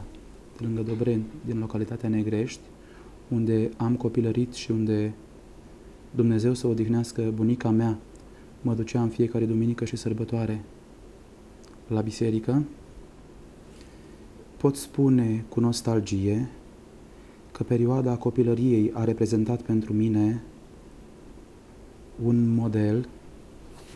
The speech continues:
și nașterea unui vis. Pentru că inițial al, ai mei pă-, a mei, ai mei părinți și-au dorit, uh, să devin militar.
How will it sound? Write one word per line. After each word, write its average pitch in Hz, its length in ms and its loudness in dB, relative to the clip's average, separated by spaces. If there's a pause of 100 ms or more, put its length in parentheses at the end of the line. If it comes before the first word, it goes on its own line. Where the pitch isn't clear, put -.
(200)
și - 180 -4
nașterea 127 440 0
unui 120 220 0
vis. 104 460 -8 (920)
Pentru 120 220 2
că 120 120 -2
inițial 120 500 0
al, 127 100 0 (140)
ai 117 180 0
mei 120 180 2
pă-, 127 240 -2
a 120 80 0
mei, 120 280 2 (100)
ai 117 180 2
mei 117 180 4
părinți 120 600 0 (420)
și-au 123 260 0
dorit, 123 480 2
uh, 113 300 0 (600)
să - 120 -2
devin 113 280 4
militar. 117 480 2